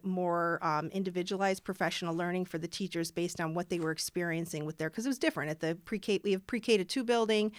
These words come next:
I have a three to five building, I have a six to eight building, and a, and a, and a nine to twelve. So all of those presented differently based on what the kids, you know, developmentally were going through. So we moved towards, like, a monthly mac-,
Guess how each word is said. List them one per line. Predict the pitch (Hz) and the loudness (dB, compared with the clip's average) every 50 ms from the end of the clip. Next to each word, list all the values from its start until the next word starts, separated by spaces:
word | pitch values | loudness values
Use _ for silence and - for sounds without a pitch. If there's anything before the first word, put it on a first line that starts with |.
| - - - - - | -14 -18 -14 -8 -4
I | - | -4
have | 170 170 | -4 -4
a | |
three | 185 - 185 185 185 | -4 -2 0 0 0
to | 185 | 0
five | - - 175 170 170 185 | 2 4 4 4 4 2
building, | 180 170 165 170 170 170 | 0 0 2 0 0 0
I | 160 | 0
have | 147 143 | -2 -2
a | 156 | -2
six | - - 170 165 - | -2 -4 -4 -4 -4
to | - - | -6 -4
eight | 180 165 165 | -4 -2 -2
building, | - 139 160 160 151 147 | 0 -2 0 0 0 -2
and | 143 147 | -2 -4
a, | - - | -4 -6
and | 143 143 120 | -6 -6 -6
a, | 139 160 - | -6 -6 -6
and | 175 160 | -4 -4
a | 156 | -2
nine | 156 160 160 165 160 | -2 -2 -2 -2 -2
to | 147 | -4
twelve. | - - - 190 170 147 - - | -6 -4 -2 0 0 0 0 0
So | - 175 - - | -4 -2 2 4
all | 190 214 226 | 4 6 6
of | 233 190 180 | 4 2 2
those | 185 175 180 - | 0 0 -2 -4
presented | - - 240 208 185 208 190 185 180 165 | -2 -2 0 2 2 2 2 2 0 0
differently | 165 196 185 - 175 151 - 151 156 151 | 0 0 0 0 -2 -4 -4 -4 -6 -2
based | 160 180 170 165 - - | -2 -2 -2 -2 -2 -2
on | 160 160 | -2 -2
what | 156 160 160 | -2 -2 -4
the | 165 | -6
kids, | 160 - 190 170 165 - - - - | -4 -2 -4 -4 -4 -6 -12 -12 -12
you | 185 180 - 185 | -14 -8 -6 -4
know, | 185 175 | -4 -4
developmentally | 165 170 175 170 - - 165 170 170 160 156 143 151 | -2 -2 -2 -2 0 -2 -2 -2 -2 -2 -2 -2 -4
were | 147 147 | -4 -4
going | 160 175 175 190 180 170 165 | -2 -2 0 0 0 0 -2
through. | 160 - 143 135 92 - - - - - - - - | -2 -4 -6 -4 -6 -8 -10 -14 -20 -20 -20 -18 -10
So | - - | -2 2
we | 208 208 208 | 4 4 6
moved | 214 226 254 226 - | 6 4 2 0 0
towards, | - 240 208 - - | 0 0 0 2 2
like, | 185 170 | 0 0
a | 175 | 0
monthly | 160 175 196 196 190 - 160 156 | 2 2 2 2 2 0 -2 -4
mac-, | 156 156 151 165 160 | -2 -2 -4 -6 -8